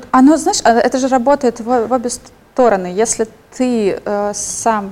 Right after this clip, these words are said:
вытащил из себя какой-то глубокий смысл, свое глубокое переживание, и, э, талантливо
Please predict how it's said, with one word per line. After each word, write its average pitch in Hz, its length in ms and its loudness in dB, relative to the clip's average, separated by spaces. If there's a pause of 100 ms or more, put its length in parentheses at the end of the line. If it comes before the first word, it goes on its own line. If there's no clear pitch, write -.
(100)
вытащил 208 440 -6
из 196 80 -8
себя 208 260 -4
какой-то 202 300 -10
глубокий 196 480 -8
смысл, - 340 -10
свое 185 140 -8
глубокое 196 400 -8
переживание, 226 680 -8 (760)
и, 220 400 2 (220)
э, 196 240 -2 (960)
талантливо 190 840 -2